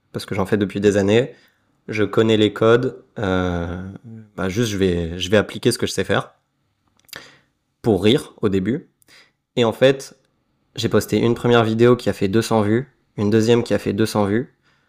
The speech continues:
la troisième, j'ai parlé d'argent, elle a fait plus de deux cent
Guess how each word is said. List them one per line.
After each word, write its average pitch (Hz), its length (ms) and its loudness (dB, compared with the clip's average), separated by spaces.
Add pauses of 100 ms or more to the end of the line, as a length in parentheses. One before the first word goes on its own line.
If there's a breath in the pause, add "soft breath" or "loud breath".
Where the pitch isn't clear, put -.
(180)
la 107 120 2
troisième, 123 420 2
j'ai 107 100 0
parlé 104 260 0
d'argent, 107 580 -2 (140)
elle 104 160 0
a 104 80 2
fait 113 220 -4
plus 110 220 -6
de 104 120 0
deux 113 220 2
cent 120 320 -2